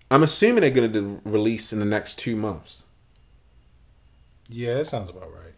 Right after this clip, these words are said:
Speaker 1: But it's like, nigga, just fucking shoulda dropped them during the summer. A pa-, those shoes would've went crazy in the summer.
Speaker 2: They would've went stupid.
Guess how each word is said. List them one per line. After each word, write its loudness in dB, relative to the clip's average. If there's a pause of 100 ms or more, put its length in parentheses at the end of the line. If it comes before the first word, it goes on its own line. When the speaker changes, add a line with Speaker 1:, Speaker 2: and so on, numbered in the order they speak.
(100)
Speaker 1:
But 2
it's -4
like, -2
nigga, -4
just 2
fucking -6 (280)
shoulda -6
dropped 4
them -4
during -10
the -14
summer. -12 (1120)
A 6
pa-, 2
those 12
shoes -2
would've 2
went 2
crazy 2
in -8
the -12
summer. -6 (160)
Speaker 2:
They -16
would've -16
went -20
stupid. -12